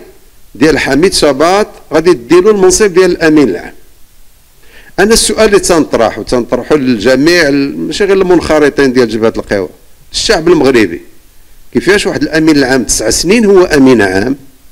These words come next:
غادي يجي واحد الشخص خمس شهور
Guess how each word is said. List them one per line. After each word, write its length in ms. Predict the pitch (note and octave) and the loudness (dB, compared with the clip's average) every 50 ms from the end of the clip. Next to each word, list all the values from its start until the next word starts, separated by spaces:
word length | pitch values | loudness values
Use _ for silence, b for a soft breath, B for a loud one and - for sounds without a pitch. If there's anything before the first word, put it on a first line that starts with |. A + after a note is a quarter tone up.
| - - b b b b b b b b b b C3+ | -20 -20 b b b b b b b b b b 0
غادي 120 | C3+ D3 | 2 2
يجي 180 | F3+ D#3+ F3 A3 | 2 2 4 2
واحد 180 | G#3+ D#3+ A2+ | 2 2 0
الشخص 600 | - - - - - G3+ F#3 - - - - - - - _ - - - - - - - _ - | -2 -2 -2 -2 -2 -4 -4 -2 -4 -4 -4 -6 -10 -16 _ -20 -20 -20 -20 -20 -20 -20 _ -4
خمس 200 | - G3 G3 - | -2 -2 -2 0
شهور 600 | - - - E3 D3+ F#3 A3 B3 B3+ A#3+ - | -4 -2 0 2 2 4 4 2 2 -2 -6